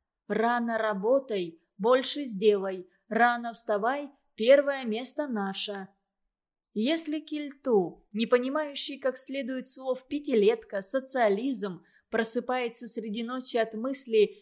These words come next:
что его бригада должна победить, значит, велика и неудержима сила социалистического соревнования, увлекшего его за собой.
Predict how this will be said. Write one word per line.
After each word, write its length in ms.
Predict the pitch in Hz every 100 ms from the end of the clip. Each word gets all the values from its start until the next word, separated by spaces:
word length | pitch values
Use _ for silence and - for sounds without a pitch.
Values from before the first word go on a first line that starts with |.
| _
что 220 | - -
его 200 | 233 240
бригада 500 | 214 247 220 247 233
должна 480 | 220 220 220 233 240
победить, 760 | 233 202 202 175 247 285 - - _ _ _
значит, 760 | 220 196 220 240 269 269 254
велика 440 | 202 247 247 254 294
и 100 | 285
неудержима 800 | 277 262 214 247 214 285 262 254
сила 440 | - 262 262 247
социалистического 1160 | 247 294 - 240 226 196 - 277 262 - 247 233
соревнования, 960 | - 233 214 220 208 262 233 196 180 -
увлекшего 640 | 240 226 240 240 - 220
его 300 | 220 202 220
за 120 | 208
собой. 640 | 214 226 208 196 180 170